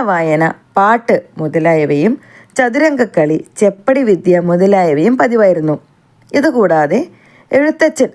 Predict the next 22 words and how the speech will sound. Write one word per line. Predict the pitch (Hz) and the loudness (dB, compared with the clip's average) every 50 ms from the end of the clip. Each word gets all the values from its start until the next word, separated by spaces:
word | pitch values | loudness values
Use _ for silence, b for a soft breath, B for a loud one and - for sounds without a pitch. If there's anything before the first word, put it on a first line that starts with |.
| - - - | -16 -18 -12
ശ്രീകൃഷ്ണൻ്റെ | - 180 185 180 202 196 262 262 262 277 269 262 269 247 220 | -6 0 2 2 2 2 -2 -2 0 2 2 2 4 2 2
ഒരു | 208 202 - | 0 0 -2
ചിത്രം | 175 - - - 254 233 226 | -2 -2 -2 -2 -2 0 0
വെച്ച് | 185 139 120 - - 170 220 247 B B B B B B B | 0 -2 -2 0 0 0 0 0 B B B B B B B
അതിൻ്റെ | - 262 226 330 320 311 349 | -4 -2 0 0 0 0 0
മുൻപിലിരുന്ന് | 285 262 240 226 233 254 254 302 269 269 240 202 185 165 147 - - | 0 0 0 2 2 2 2 2 0 2 0 0 0 -2 -4 -2 -4
പതിവായി | 156 143 156 160 156 160 160 185 202 208 - | -2 0 0 0 2 2 2 2 0 0 0
ഭാഗവതം | 202 190 190 220 220 247 269 262 277 294 262 | 0 0 0 0 0 0 0 2 2 0 0
വായിക്കുകയും | 214 180 160 160 156 175 156 147 147 185 240 247 | 0 0 0 -2 -2 -2 -2 0 0 0 0 0
ചെയ്തിരുന്നു. | - 277 240 190 165 160 151 143 143 139 - _ b b b b b b b b b b b b b b b - | 0 0 0 2 0 0 0 -2 -4 -6 -10 _ b b b b b b b b b b b b b b b -4
ആ | - 302 | -2 -2
ചിത്രം | 294 - 302 214 - 240 202 180 - - - | 0 -2 -2 -2 0 -2 -2 -2 -2 -4 -6
ഇപ്പോഴും | 180 - - - 190 185 196 254 262 254 | -6 -6 -2 0 0 2 2 2 2 2
അവിടെ | 220 196 196 196 | 0 2 2 0
ഇരിക്കുന്നുണ്ട്. | 190 170 160 - 175 170 165 156 147 139 143 - - _ _ b b b b b b _ | 0 0 0 -2 0 0 0 0 0 -2 -4 -6 -8 _ _ b b b b b b _
ഭാഗവത | - - 202 208 214 233 226 254 277 277 294 302 302 233 | -4 0 0 2 0 0 0 0 0 0 0 -2 -2 0
പാരായണം | 202 175 170 165 170 165 156 151 175 190 190 - | 0 0 0 0 0 0 0 0 0 -2 -4 -2
ഇപ്പോഴും | 202 196 190 - - - 190 196 240 127 247 - | -2 -4 -4 -2 -2 -2 0 0 0 -2 -2 -2
അവിടെ | 196 190 190 202 202 190 | -2 -2 0 0 0 -2
പതിവായി | 175 170 175 170 165 160 165 196 226 247 | 0 0 2 2 2 2 2 2 0 0
നടത്തി | 233 196 175 170 - - | 0 -2 -2 -4 -2 0
വരുന്നുമുണ്ട്. | 214 196 165 165 160 190 240 254 220 170 147 | 0 0 0 0 0 2 2 2 2 0 -2